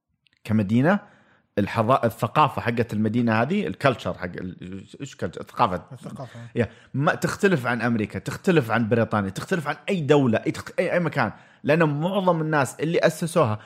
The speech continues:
Speaker 1: غريبين عن العالم. م-، م-، يا أما منبوذين، يا أما مجرد عمل. الأجارات أغلى في العالم، السكن الأغلى في العالم، قوانين شديدة. طبعًا كل الم-، مدينة، مدينة س-، ش-،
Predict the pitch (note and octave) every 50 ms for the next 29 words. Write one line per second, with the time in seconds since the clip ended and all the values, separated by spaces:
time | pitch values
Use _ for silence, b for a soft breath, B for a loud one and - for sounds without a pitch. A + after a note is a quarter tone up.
0 | B B B B B _ A2+ A2 D3 D3+ D3 C#3 B2 A#2 D3+ E3 C3+ G#2 E2 G#2
1 | A2+ A2+ G#2+ G#2 - - F#2 A#2 G2+ F2 E2 E2+ A2 B2 - F#2+ A#2+ G#2 - -
2 | - C#2+ D#2 A#2+ C#3+ D#3 E3+ E3 D#3 C#3+ B2+ B2 C3+ C3 A#2 A#2 A#2 A2 D3+ F3
3 | F#3 F#3 F3 F3 B B B B - B2 C#3+ C#3+ D#3+ D3+ C#3 B2+ A#2+ A#2 A#2+ A2+
4 | D3 C#3+ C3+ A#2+ G2 - F#2 B2 C#3 D3+ E3 F3+ F#3+ F3+ b b b b b b
5 | b b b _ _ - B2+ A#2 C3 C3 B2+ C#3+ C#3+ D3 C#3 B2+ - - - -
6 | - A2 A2 A#2 A2+ G2+ - - - G#2 - - - - E3 C#3+ C#3+ D3+ C#3+ C3+
7 | - A#2 A#2 G#2+ G2+ A2+ B2+ C#3+ E3 E3 - - A2+ - - C3+ - - C3 A2+
8 | G#2+ - - D3 C#3 D3 C#3+ B2 - G2 F#2 G#2+ A#2+ C3+ C#3+ D3+ D3+ b b b
9 | b b - B2+ C3 C3 C3 C#3 D#3 D#3+ D3 B2+ A2+ - - - - - A#2 G#2+
10 | B2+ C#3+ D3 C#3 D#3 D#3+ E3 D#3+ B B B B B B B B B B B _
11 | _ _ _ D3 D#3+ D#3+ C3 A#2+ B2 A#2 G2+ - - - E3 E3+ F3 E3 D3+ C3+
12 | A#2+ G2+ - G#2+ A2+ A#2 - - A#2 A2+ A#2+ C#3 C#3+ C3 A2+ G#2 G2+ G#2 A2 G#2
13 | G2 F2+ - - - - F#2+ - - -